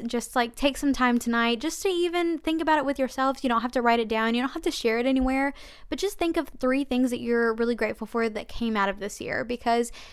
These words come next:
even though it's been really hard and there's been a lot of negatives, I guarantee that there's been at least one or two positives that you've gotten out of this. So to get you inspired, here are a couple of things that I'm grateful for.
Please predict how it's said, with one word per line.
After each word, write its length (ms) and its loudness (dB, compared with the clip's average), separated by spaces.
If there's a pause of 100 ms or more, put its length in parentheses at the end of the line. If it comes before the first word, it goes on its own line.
(100)
even 280 2
though 140 4
it's 160 2
been 160 0
really 180 4
hard 440 4
and 360 -2
there's 160 0
been 120 2
a 60 2
lot 260 2
of 60 0
negatives, 640 2 (280)
I 100 4
guarantee 580 2
that 120 -4
there's 280 2
been 140 0
at 100 -6
least 280 -6
one 400 4
or 100 2
two 500 0
positives 640 0
that 140 -8
you've 260 -4
gotten 320 2
out 140 0
of 100 -6
this. 400 -10 (160)
So 300 6
to 360 0 (300)
get 200 0
you 80 -2
inspired, 680 4
here 280 -2
are 200 2
a 60 2
couple 220 -2
of 60 -4
things 360 -2
that 460 0 (140)
I'm 200 2
grateful 260 -2
for. 360 -6